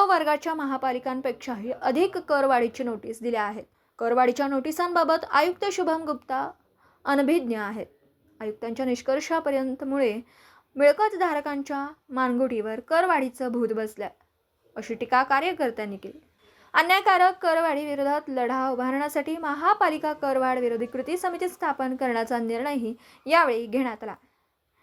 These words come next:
बैठकीस ॲडव्होकेट सीजी कुलकर्णी, ॲडव्होकेट सीए पाटील,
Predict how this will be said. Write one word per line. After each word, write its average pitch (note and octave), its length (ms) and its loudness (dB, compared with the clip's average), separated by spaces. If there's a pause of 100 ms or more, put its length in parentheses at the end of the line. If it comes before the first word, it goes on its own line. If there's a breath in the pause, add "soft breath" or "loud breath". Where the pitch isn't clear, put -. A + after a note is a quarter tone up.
(120)
बैठकीस C4+ 500 0
ॲडव्होकेट C#4+ 540 0
सीजी B3+ 340 -6
कुलकर्णी, B3+ 500 -6 (300 loud breath)
ॲडव्होकेट E4+ 440 2
सीए C4+ 380 -2
पाटील, B3 420 -4